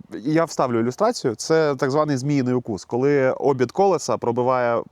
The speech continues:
е, камеру в двох місцях, а іноді навіть в чотирьох, фактично прогризає її.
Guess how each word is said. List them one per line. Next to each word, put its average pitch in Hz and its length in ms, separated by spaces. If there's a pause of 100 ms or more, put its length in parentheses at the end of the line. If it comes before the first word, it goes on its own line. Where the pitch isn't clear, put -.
(120)
е, 110 100
камеру 147 360
в 117 80
двох 131 240
місцях, 208 460 (480)
а - 120
іноді 151 260
навіть 139 240
в - 60
чотирьох, 139 460
фактично 135 380
прогризає 131 640
її. 92 220